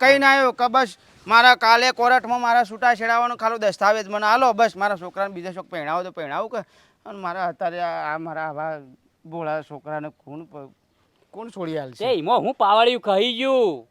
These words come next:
Speaker 2: એ નહીં તો બીજી. અને આપણો ધંધો જે રહ્યો છે, આગો શેટલોય કરાવી દીધો અને શેટલોય ઘર કરીને રહી ગયો ને શેટલોયને જીવન સુધરી ગયું.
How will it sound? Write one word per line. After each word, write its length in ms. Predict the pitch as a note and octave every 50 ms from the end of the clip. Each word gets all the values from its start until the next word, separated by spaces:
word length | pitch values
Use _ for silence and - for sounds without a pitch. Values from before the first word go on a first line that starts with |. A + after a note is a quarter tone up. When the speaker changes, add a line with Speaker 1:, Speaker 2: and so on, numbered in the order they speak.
| _ -
Speaker 2:
એ 180 | G#3 B3+ C4+ A3
નહીં 200 | F3+ F#3+ G3+ -
તો 140 | C4+ C#4 C#4+ C4 - _ _ _ _
બીજી. 640 | G3 C4 D4+ D4+ E4+ E4+ E4+ E4 D#4+ D4+ C#4 A3 F3 -
અને 180 | E3 G#3 B3+ C#4+
આપણો 340 | B3+ G#3+ G3 F#3+ - - E3
ધંધો 400 | D#3+ D#3+ D3 C3 B2 D3 G3+ A#3 G#3
જે 80 | A#3 A3+ G#3+
રહ્યો 160 | G#3+ A3 G#3+
છે, 180 | F#3+ A3 A3+ A3+ A3 G3+ C#3+ - C3+ D#3
આગો 180 | F3+ F3+ G#3+ A#3 A3 E3+ - F3+ - _ _ -
શેટલોય 420 | A#3 A#3 - - F#3 G#3 B3 A#3+
કરાવી 320 | - A#3 A#3 A#3+ A#3 A#3 A#3
દીધો 220 | A3 A#3 G3 A3
અને 200 | A3+ A#3 B3 A#3+ F#3+ _ _ _ _ _ _ _ _ -
શેટલોય 400 | B3 C4+ G3+ - - A#3+ C4 B3+
ઘર 200 | E3+ G3+ A3 A#3 -
કરીને 260 | A#3+ A#3+ A#3+ A#3+ A3+ A3+
રહી 120 | A#3 A3 A3+
ગયો 80 | B3
ને 100 | G#3 - -
શેટલોયને 500 | A#3+ A#3+ - _ - G3 A3 A#3+ B3 A#3
જીવન 280 | E3+ F#3 G#3+ G#3+ G#3 F#3
સુધરી 360 | D#3+ G3+ D#3 C#3 D#3+ F3 D#3+
ગયું. 240 | C#3 C3+ B2 G#2+